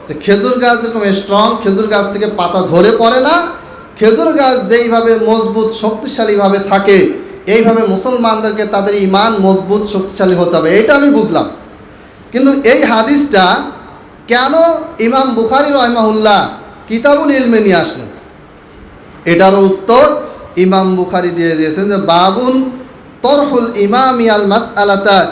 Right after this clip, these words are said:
আলা আসহাবিহি লিয়াখতাবিরা মা ইনদাহুম মিনাল ইলম।"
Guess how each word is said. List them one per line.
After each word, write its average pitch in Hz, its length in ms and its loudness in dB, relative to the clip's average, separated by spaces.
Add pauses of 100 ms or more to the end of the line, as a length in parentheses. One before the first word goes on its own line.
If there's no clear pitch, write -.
(220)
আলা 185 260 2
আসহাবিহি 214 840 0
লিয়াখতাবিরা 196 760 0
মা 180 320 0
ইনদাহুম 220 460 0
মিনাল 180 380 0
ইলম।" 165 180 0